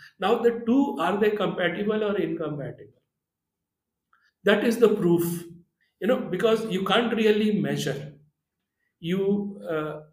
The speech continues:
approach a problem from two different perspective and make a hypothesis and prove that this really is mo-, hypothesis is accepted. And if there are some, uh, technical, you know, uh,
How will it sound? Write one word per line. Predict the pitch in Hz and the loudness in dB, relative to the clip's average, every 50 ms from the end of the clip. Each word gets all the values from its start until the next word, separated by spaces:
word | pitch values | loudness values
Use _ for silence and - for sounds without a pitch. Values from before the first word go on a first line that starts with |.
| - | -8
approach | 156 147 151 - 185 202 240 269 - - | -8 -6 -4 0 2 4 4 4 2 0
a | 240 | -2
problem | 214 - - 170 165 160 175 185 196 202 202 | -2 0 0 0 0 0 0 -2 -2 -2 -4
from | - 202 196 190 190 - - | -4 -4 -6 -6 -6 -8 -4
two | 214 214 214 180 | -4 -2 0 0
different | 190 185 - 202 190 175 175 175 - | 0 0 0 0 -2 -2 -2 -2 -4
perspective | 160 143 - - - 156 143 - - - 185 202 196 - - - - _ _ _ _ _ _ - | -4 -6 -6 -6 -6 -6 -6 -6 -6 -6 -4 -4 -4 -6 -8 -14 -20 _ _ _ _ _ _ -4
and | - 170 170 165 | -4 -2 -2 0
make | 170 185 170 170 - | 2 2 2 2 2
a | 220 | 0
hypothesis | 196 196 170 165 165 170 180 175 175 - - 226 226 202 - | 2 2 0 0 0 -2 -2 -2 -2 -4 -6 -6 -6 -4 -4
and | 214 202 202 196 | -2 -2 -2 -2
prove | - 175 175 175 170 170 175 175 - - _ _ _ _ _ _ _ _ _ | -2 0 0 0 -2 -4 -8 -12 -14 -18 _ _ _ _ _ _ _ _ _
that | - 165 160 156 156 | -4 -4 -4 -2 0
this | 160 170 165 170 - 151 | 0 0 0 0 -2 -2
really | 160 151 151 151 151 160 160 160 160 - - - - _ _ _ _ | 0 0 2 2 2 0 0 -2 -4 -8 -12 -18 -20 _ _ _ _
is | - 156 147 147 147 | -6 -6 -6 -6 -6
mo-, | 147 139 143 143 - - _ _ - | -6 -6 -6 -8 -10 -18 _ _ -8
hypothesis | 147 143 143 139 151 151 143 - - - 160 - - | -6 -6 -4 -4 -4 -4 -4 -4 -6 -6 -6 -6 -4
is | 160 147 147 | -4 -4 -4
accepted. | 139 - - - 147 143 - - 196 196 196 - - - - - - - - | -4 -6 -6 -10 -12 -12 -10 -8 -8 -8 -8 -10 -16 -20 -20 -20 -10 -4 -2
And | 175 180 175 | 0 0 2
if | 214 233 - - | 2 0 0 0
there | 202 190 196 202 | 0 0 0 0
are | 196 | 0
some, | 196 - 196 190 190 196 - - _ _ _ _ 185 | -2 -4 -4 -4 -6 -8 -12 -18 _ _ _ _ -10
uh, | 165 156 151 151 - - _ _ _ - | -8 -8 -8 -10 -14 -20 _ _ _ -4
technical, | 165 160 165 180 185 180 175 208 185 185 | -4 -2 -2 -2 -4 -2 0 0 -2 -2
you | 185 180 170 | -2 -2 -4
know, | 165 196 196 170 - - _ _ _ _ _ _ _ - | -4 -4 -8 -10 -14 -20 _ _ _ _ _ _ _ -10
uh, | 165 156 156 156 156 - | -10 -8 -8 -10 -12 -16